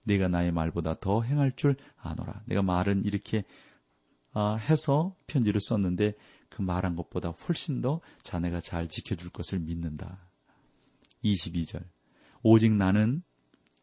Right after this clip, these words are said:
오직 너는 나를 위하여 처소를 예비하라. 너희 기도로 내가 너희에게 나아가게 하여 주기를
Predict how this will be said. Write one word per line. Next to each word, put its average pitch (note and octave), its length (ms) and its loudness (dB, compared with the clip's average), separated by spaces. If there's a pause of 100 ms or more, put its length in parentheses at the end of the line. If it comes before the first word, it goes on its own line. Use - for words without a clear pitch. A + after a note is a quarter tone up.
(280)
오직 A#2 540 4
너는 A2+ 400 4
나를 A#2 400 6
위하여 G2+ 320 2
처소를 A#2+ 540 0
예비하라. F2 520 -2 (600)
너희 G2+ 400 4
기도로 F#2+ 400 2
내가 F#2 300 2
너희에게 A2 460 6
나아가게 G#2 600 2
하여 G2 280 4
주기를 F#2+ 480 2